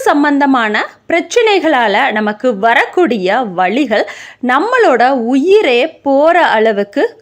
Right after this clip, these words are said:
கடுமையான வலியை தரக்கூடியதா இருக்கும். So, அப்படி உங்களுக்கும் நரம்புகள்ல வீக்கமோ சுருட்டலோ இல்லைன்னா நரம்புகள்ல முடிச்சியோ உண்டாகி அதனால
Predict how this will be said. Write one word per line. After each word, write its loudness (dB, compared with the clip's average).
கடுமையான 0
வலியை 2
தரக்கூடியதா -4
இருக்கும். -8
So, 0
அப்படி -2
உங்களுக்கும் 2
நரம்புகள்ல 2
வீக்கமோ 0
சுருட்டலோ 2
இல்லைன்னா 0
நரம்புகள்ல 2
முடிச்சியோ -2
உண்டாகி -4
அதனால 0